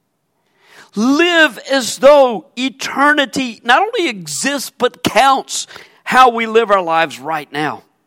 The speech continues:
Recognize that Satan, the one who would destroy both your body and soul, has lost. He cannot. He has no authority to destroy your soul. The Lord has authority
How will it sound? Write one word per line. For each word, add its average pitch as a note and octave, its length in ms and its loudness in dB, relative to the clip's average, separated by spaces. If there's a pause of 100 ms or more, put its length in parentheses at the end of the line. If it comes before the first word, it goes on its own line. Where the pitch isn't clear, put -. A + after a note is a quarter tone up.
(480)
Recognize G3+ 840 2
that D#3 180 -2
Satan, F3 520 -6
the F3 100 2
one A#3+ 400 0
who G#3+ 200 -2
would A#3 180 -10
destroy A#3+ 500 0
both A3+ 320 0
your A3+ 160 0
body A#3+ 720 0
and B3+ 340 -4
soul, F#3+ 760 -2 (1300)
has F#3 240 -4
lost. G#3 420 2
He C4+ 220 -6
cannot. G#3 920 0 (200)
He - 100 -4
has D#4+ 220 0
no G#3 300 2
authority F3 600 2
to D#3 160 -10
destroy D3 440 -8
your B2+ 180 -8
soul. E3 400 -4 (420)
The D3+ 100 0
Lord A3 360 -2
has D#3+ 200 -6
authority B2+ 580 -10